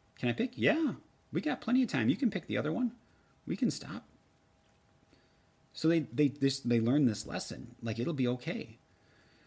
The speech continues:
Well, let's continue on. One more verse, or passage, actually. It's Ephesians two fourteen and eighteen. And what I want you to do is listen for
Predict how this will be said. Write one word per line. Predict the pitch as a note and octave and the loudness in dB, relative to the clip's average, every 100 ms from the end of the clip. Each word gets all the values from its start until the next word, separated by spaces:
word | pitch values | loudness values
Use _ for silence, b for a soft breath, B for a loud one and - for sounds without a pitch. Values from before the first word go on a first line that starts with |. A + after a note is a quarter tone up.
| b b b b b b b b _ _ _ _ _ | b b b b b b b b _ _ _ _ _
Well, | D4 G3 F3 - - - _ _ _ - | 2 2 0 -10 -20 -20 _ _ _ -6
let's | D#3+ G3+ | -2 0
continue | F#3 D#3+ F#3+ D3 B2 | 2 2 6 6 8
on. | A#2 A2+ | 6 4
One | D#3+ E3 | 4 6
more | C#3+ | 4
verse, | A2 G#2+ A2 - - - A2 | 4 2 2 0 -4 -8 -8
or | G2 F#2+ | -4 -4
passage, | - A#2 A2+ G2 F#2+ | -2 0 0 -2 -4
actually. | F#2+ - G2 | -6 -4 -4
It's | A2+ | -2
Ephesians | A2+ D#3+ C#3 A#2 | -2 0 2 0
two | - B2+ | 0 0
fourteen | A#2+ G#2 G#2 | 2 0 0
and | F2+ | -4
eighteen. | F#2 - F2 | -4 -4 0
And | A2+ | 2
what | D3+ | 4
I | |
want | D3 F3+ - | 2 0 0
you | |
to | C#3 | 2
do | C3+ | 2
is | A2 | 2
listen | G#2 B2+ D#3 C3 | 0 -2 0 0
for | A#2 G#2+ G#2 | 2 2 2